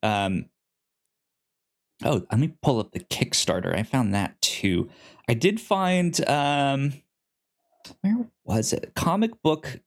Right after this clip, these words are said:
dot com has an article about them wrapping production of Velocipaster two. Um, no, con-, continue without disabling. I want my ad bl-, blocker.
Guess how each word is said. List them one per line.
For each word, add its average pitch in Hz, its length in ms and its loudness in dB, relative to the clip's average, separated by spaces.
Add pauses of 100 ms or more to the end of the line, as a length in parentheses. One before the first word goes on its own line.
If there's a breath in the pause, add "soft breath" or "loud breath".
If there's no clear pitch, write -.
(100)
dot 117 300 0
com 87 880 0 (600)
has 110 420 0
an 107 100 2
article 113 400 0
about 107 320 0
them 110 240 0
wrapping 101 400 2
production 90 840 0
of 80 540 -2 (120)
Velocipaster 92 840 -2
two. 110 460 2 (540 soft breath)
Um, 95 640 2 (760)
no, 110 200 2
con-, - 400 0 (380)
continue 156 500 2
without 120 380 0
disabling. - 720 -2
I 104 140 0
want 120 300 0
my 82 420 -2 (140)
ad 85 300 -2
bl-, 85 240 -2 (160)
blocker. 85 500 -2